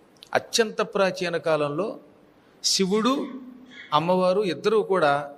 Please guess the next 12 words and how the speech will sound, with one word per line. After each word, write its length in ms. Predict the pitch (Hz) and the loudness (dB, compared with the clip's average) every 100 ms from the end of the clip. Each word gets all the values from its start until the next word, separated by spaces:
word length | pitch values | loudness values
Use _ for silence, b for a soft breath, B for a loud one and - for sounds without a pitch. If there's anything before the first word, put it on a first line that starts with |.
| - - | -20 -2
ఎనిమిది 400 | 175 196 190 175 | 0 0 0 2
రూపాలు 360 | 175 180 214 208 | 0 2 4 4
ధరించారు. 600 | 151 151 143 135 117 - - - _ _ b b b b - | 2 0 -2 -4 -4 -6 -18 -20 _ _ b b b b -8
ఇప్పటికి 380 | 143 - 202 202 | -2 2 2 4
కూడా 180 | 202 185 | 2 2
అందుకే 260 | 185 208 | 2 2
లలితా 320 | 180 175 202 | 4 2 2
సహస్రనామంలో 800 | 190 185 180 190 180 175 170 180 | 0 -2 -2 -2 -2 0 0 2
అమ్మవారికి 420 | 185 165 185 190 185 | 2 2 0 0 -2
ఒక 100 | 156 | 0
నామం 380 | 156 180 254 - | 0 2 -2 -2
అష్టమూర్తిః. 1040 | 156 - - 180 165 160 - - 139 160 | -2 -2 2 2 2 -2 -4 -4 -2 -2